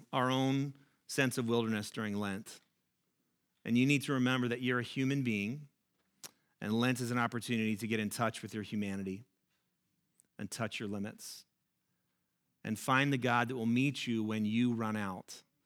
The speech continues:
No extra gold stars for anyone who white knuckles it and makes it through Lent by trying hard. It's an opportunity to fail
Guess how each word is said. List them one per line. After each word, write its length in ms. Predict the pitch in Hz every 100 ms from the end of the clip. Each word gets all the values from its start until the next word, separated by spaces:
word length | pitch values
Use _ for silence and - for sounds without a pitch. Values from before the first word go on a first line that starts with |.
| _ _ _ -
No 280 | 117 131 160
extra 600 | 139 - - 143 135 123 - _ _ 120
gold 360 | 127 135 131 117
stars 560 | - 131 123 117 110
for 180 | - 120
anyone 460 | 117 113 113 113 110
who 220 | 113 107 - _ _ - _ - 110
white 320 | 127 135 135
knuckles 520 | 135 127 127 123 101
it 180 | 110 - -
and 280 | 101 104
makes 340 | 113 120 - -
it 200 | 110 -
through 280 | 120 113 107
Lent 440 | 107 101 92 - _
by 180 | - 101
trying 600 | - - 120 104 101 95 101
hard. 460 | 101 95 101 101 - _ _ _ _ _ _ _ _ -
It's 140 | -
an 100 | 135
opportunity 640 | 131 - 117 147 143 127 110
to 80 | 98
fail 540 | - 123 113 101